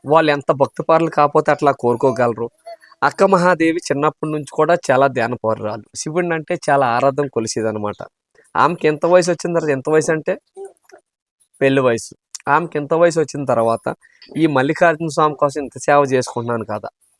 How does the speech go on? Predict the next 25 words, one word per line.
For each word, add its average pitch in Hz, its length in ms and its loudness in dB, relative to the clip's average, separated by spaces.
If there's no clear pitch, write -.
నా 139 120 2
జీవితానికి 139 580 -2
ఇంకేముంది, 110 640 -6
నాకు 123 180 -2
సర్వం 131 440 -4
దైవం 123 280 -4
భర్త 101 280 -2
అంతా 127 220 -2
మల్లికార్జున 123 580 -4
స్వామి" 113 280 -4
అని 110 180 -6
చెప్పేసి 101 380 -8
ఆ 120 100 2
మల్లికార్జున 151 540 0
స్వామి 135 320 -2
కోసమే 139 360 -2
ధ్యానం 123 380 -6
చేస్తూ 117 240 -6
కూర్చుండేది 113 580 -8
ఈమె. 107 160 -12
కర్ణాటక 147 500 -2
రాజు 120 340 -2
ఉన్నాడు, 110 360 -8
కౌచిక 123 400 0
రాజు 110 340 -8